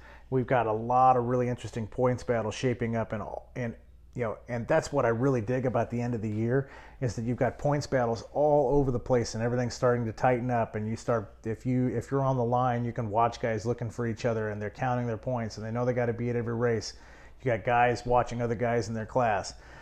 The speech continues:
I know, I know specifically I'm watching a couple of points battles. There's a really, really great points battle shaping up in the, in the vet heavyweight class.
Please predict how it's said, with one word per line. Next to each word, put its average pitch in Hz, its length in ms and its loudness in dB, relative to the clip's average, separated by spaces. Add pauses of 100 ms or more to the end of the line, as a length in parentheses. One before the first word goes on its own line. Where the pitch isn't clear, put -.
(400)
I 123 120 4
know, 113 500 2 (160)
I 127 100 2
know 120 380 2 (920)
specifically 135 960 2
I'm 127 200 0
watching 127 360 4
a 110 40 -6
couple 135 260 0
of 113 100 -2
points 139 300 0
battles. 139 520 4 (1120)
There's 123 220 2
a 120 60 2
really, 123 500 2
really 120 480 2 (220)
great 131 380 0
points 127 260 -2
battle 113 280 -2
shaping 127 400 0
up 117 160 -2
in 113 120 -2
the, 110 300 -2 (200)
in 120 160 -2
the 110 80 -2
vet 120 260 2
heavyweight 110 460 0
class. 101 480 -4